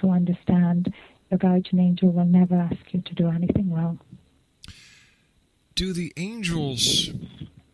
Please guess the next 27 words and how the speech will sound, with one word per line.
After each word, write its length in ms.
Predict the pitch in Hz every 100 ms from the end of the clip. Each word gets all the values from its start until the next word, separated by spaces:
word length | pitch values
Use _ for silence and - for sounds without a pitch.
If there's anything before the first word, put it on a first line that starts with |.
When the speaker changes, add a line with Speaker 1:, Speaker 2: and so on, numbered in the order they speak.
| _ _ _ _ _ _ _ _ _ -
Speaker 2:
well, 100 | 143
let, 180 | 175 -
let 140 | 185
me, 240 | 220 170 131
let 160 | 139 185
me 80 |
give 180 | 151 131
you 220 | 120 98 90
a, 340 | - 90 85
a 40 |
situation. 680 | 85 - 104 85 78 - 62 -
Let's 300 | 165 190 -
say 260 | 120 107
that 260 | 98 82 -
someone's 580 | - 104 90 85 82 -
grandmother 720 | - 90 90 85 82 76 76
passes 580 | - 95 82 85 87 78
away. 440 | 78 69 69 65 - - - - - - 131 - -
Can 440 | 196 226 233 180
grandmother 640 | 117 123 127 131 127 135
come 300 | 123 - 117
back 360 | 107 107 117 -
as 200 | 107 110
a 40 |
guardian 500 | 95 101 110 110 98
angel? 420 | 98 107 110 131 135 - - _ _ _ _ _ _ -
Speaker 1:
No. 380 | 180 170 190